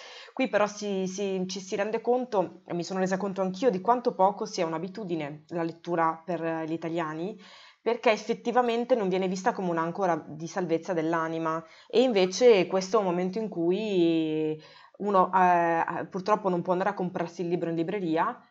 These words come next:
però, eh, perché ovviamente adesso sono chiuse, però può dare un'occhiata a quelli che ha in casa, oppure, e so che sono impo-, sarò impopolare, però farselo portare a casa da qualcuno,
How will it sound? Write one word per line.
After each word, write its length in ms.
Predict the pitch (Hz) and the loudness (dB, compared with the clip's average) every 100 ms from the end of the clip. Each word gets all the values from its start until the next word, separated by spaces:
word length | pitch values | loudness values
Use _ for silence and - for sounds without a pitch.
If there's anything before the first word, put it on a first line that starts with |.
| _ | _
però, 480 | - 214 175 196 220 175 165 | -6 0 4 4 2 -2 -4
eh, 40 | |
perché 360 | 160 160 170 160 | -6 -8 -6 -6
ovviamente 380 | 165 160 165 165 | -4 -4 -4 -4
adesso 200 | 156 - | -8 -10
sono 220 | - 170 | -10 -10
chiuse, 460 | 180 180 165 160 180 | -8 -6 -4 -2 -4
però 340 | 180 170 220 | -4 -4 -4
può 540 | 220 180 180 175 - - - | -2 2 4 4 0 -10 -12
dare 260 | 156 180 | -2 -2
un'occhiata 380 | 196 185 208 190 | 0 -2 -2 -2
a 20 | |
quelli 200 | 190 185 | -2 -2
che 100 | 180 | 0
ha 40 | 214 | -2
in 100 | 247 | -2
casa, 420 | 196 151 185 - | 0 0 0 2
oppure, 560 | 277 285 214 190 202 214 | 2 2 0 2 4 2
e 100 | 185 | 0
so 160 | 196 | -2
che 100 | 190 | -4
sono 180 | 190 180 | -4 -4
impo-, 260 | 170 180 170 | -2 -2 -4
sarò 220 | - 185 | 0 0
impopolare, 600 | 185 202 202 175 156 175 | 0 -2 0 2 0 0
però 200 | 185 196 | -2 -2
farselo 320 | 185 180 202 | 0 -2 -2
portare 280 | 185 190 190 | -4 0 0
a 20 | 175 | 2
casa 200 | 185 170 | 0 -2
da 100 | 160 | 0
qualcuno, 540 | 233 233 147 160 170 | -2 -2 -8 -6 -8